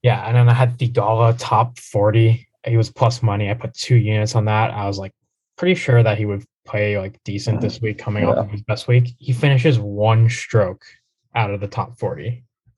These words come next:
Speaker 1: uh, which is very annoying. He didn't have a good final round. I think he was, like, even par. I needed, like, one birdie.
Speaker 2: Mm.
Speaker 1: Uh, he couldn't do it for me.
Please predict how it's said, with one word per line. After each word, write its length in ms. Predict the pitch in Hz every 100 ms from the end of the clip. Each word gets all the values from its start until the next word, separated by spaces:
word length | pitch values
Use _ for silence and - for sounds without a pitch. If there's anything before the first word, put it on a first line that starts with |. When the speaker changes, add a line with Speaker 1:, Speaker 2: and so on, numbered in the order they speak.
| _ - 117
Speaker 1:
uh, 160 | 101
which 220 | 95 117 123
is 140 | 101
very 340 | 98 120 113
annoying. 420 | 101 98 98 98 101
He 220 | 110 117
didn't 200 | 120 120
have 180 | 120 107
a 60 |
good 300 | 104 110 104 101
final 260 | 110 101
round. 380 | 98 98 101 98
I 20 |
think 160 | 98 104
he 60 | 113
was, 80 | 104
like, 140 | 107
even 280 | 107 101 104
par. 320 | - 101 98
I 40 | 98
needed, 260 | 104 104
like, 120 | 107 - -
one 220 | 107 104
birdie. 540 | 101 85 78 73 117 - _ _ _ - _ _ -
Speaker 2:
Mm. 280 | 101 123 123
Speaker 1:
Uh, 20 |
he 120 | - -
couldn't 260 | - 123 -
do 120 | 117
it 120 | -
for 80 | -
me. 320 | 82 73 120